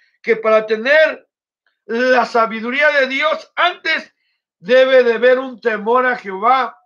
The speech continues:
Yo he experimentado ese temor al, del Señor y a veces he sentido sus terrores, hermano. Dios a veces me ha dejado sentir terrores, a veces,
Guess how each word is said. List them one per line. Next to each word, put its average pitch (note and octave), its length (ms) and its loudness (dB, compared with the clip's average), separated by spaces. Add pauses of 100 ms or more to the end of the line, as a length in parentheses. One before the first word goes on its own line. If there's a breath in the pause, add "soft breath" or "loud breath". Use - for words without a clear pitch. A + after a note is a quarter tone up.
(1500)
Yo B3 300 2
he D4 60 0
experimentado C4 800 -10
ese B3+ 180 -10
temor A3+ 420 -6
al, A#3 220 -6
del G#3+ 240 -12
Señor A#3 680 -2 (960)
y F#3 100 -10
a F#3+ 80 -4
veces A#3+ 380 0
he B3+ 60 -6
sentido B3+ 540 -8
sus - 220 -16
terrores, A3+ 640 -2
hermano. E3 560 -12 (460)
Dios B3 240 2
a C4 80 0
veces B3+ 300 -4
me B3 80 0
ha C4+ 60 0
dejado C4 360 -4
sentir A3+ 460 -8
terrores, A3+ 680 -2
a F3 140 -8
veces, A#3+ 560 -6